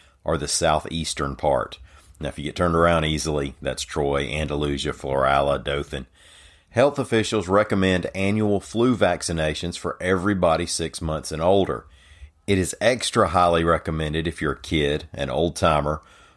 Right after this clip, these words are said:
or have compromised immunity. The mayor of Birmingham wants to pardon some of those who have been convicted of marijuana possession,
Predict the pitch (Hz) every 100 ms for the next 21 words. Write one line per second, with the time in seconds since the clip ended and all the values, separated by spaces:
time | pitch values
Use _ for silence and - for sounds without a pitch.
0 | _ 71 71 71 - 85 80 73 71 67
1 | - 69 73 69 60 60 - _ _ -
2 | - - - _ - - _ _ - -
3 | 87 90 120 156 143 98 127 117 107 90
4 | 90 92 92 87 92 - - - 110 110
5 | 82 78 - 82 80 67 73 76 - 92
6 | 78 82 76 80 65 80 - 85 78 78
7 | 78 78 80 92 113 - 85 80 78 -
8 | 64